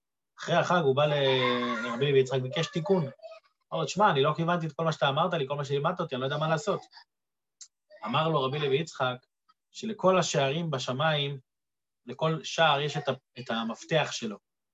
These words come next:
מפתח של פרנסה, מפתח של, אה, של בריאות, מפתח, כל, כל דבר יש את המפתח שלו. אבל יש מפתח שהוא מאסטר, שהוא פותח את כל השערים. מה זה המפתח הזה? לב נשבר. לב נשבר שהוא פותח את הכל.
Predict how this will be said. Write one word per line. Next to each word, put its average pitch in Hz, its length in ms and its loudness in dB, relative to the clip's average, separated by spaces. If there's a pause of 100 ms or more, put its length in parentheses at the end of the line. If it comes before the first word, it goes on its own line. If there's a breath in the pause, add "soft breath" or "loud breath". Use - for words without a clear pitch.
(320)
מפתח 175 240 2
של 135 200 2
פרנסה, 135 840 2
מפתח 135 380 -2
של, 131 280 0
אה, 120 340 -2 (420)
של 120 200 -2
בריאות, 165 600 8
מפתח, 208 360 0
כל, 269 120 0 (120)
כל 262 200 -2
דבר 262 160 0
יש 214 100 -2
את - 60 -6
המפתח 202 560 2
שלו. 175 300 0 (1040)
אבל 117 220 0
יש 208 240 2
מפתח 151 640 -2 (200)
שהוא 151 240 -4
מאסטר, 131 400 -4 (480)
שהוא 139 180 -10
פותח 165 280 -4
את 135 80 -2
כל 180 160 0
השערים. 110 420 -4 (1040)
מה 160 100 4
זה 196 100 6
המפתח 175 460 0
הזה? 190 160 0
לב 139 200 0
נשבר. 110 300 -8 (920)
לב 202 200 0
נשבר 196 340 2
שהוא 180 300 -4
פותח 196 360 0
את 160 100 -8
הכל. 131 240 -2